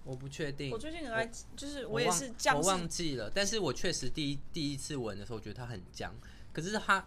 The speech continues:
Speaker 1: 它的后味真的是一个雪松味，就是有一种高冷，呃，高海拔植物的气味。你有需要喷在纸上吗？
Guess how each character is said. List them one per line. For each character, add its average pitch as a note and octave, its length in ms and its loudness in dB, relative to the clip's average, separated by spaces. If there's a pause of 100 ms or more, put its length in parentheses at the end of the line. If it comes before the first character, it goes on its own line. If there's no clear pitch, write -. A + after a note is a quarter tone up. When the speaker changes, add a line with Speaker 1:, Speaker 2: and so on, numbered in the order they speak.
Speaker 1:
它 F#3 200 8
的 C#3+ 300 0 (300)
后 F3 220 4
味 D3 180 2
真 C#3 120 4
的 A#2+ 100 2
是 - 140 0
一 G#2+ 120 8
个 G#2 220 -2
雪 F#2+ 200 -4
松 G2+ 320 0
味， G2 180 -6 (840)
就 E3+ 100 2
是 E3 120 2
有 - 120 4
一 - 60 2
种 F#2+ 220 2 (1160)
高 D#3 220 4
冷， C3 300 0
呃， G#2+ 180 -6 (680)
高 F3+ 160 8
海 A#2+ 200 2
拔 G2+ 220 -4
植 G#2 240 -6
物 B2 100 -4
的 F#2+ 140 -6
气 G2 300 -2
味。 F#2 240 -10 (600)
你 F3 80 -4
有 E3 60 -2
需 D3 100 -2
要 D3 100 0
喷 D#3 100 0
在 C#3+ 100 2
纸 C3+ 220 2
上 A2+ 280 -6
吗？ F#2 120 -10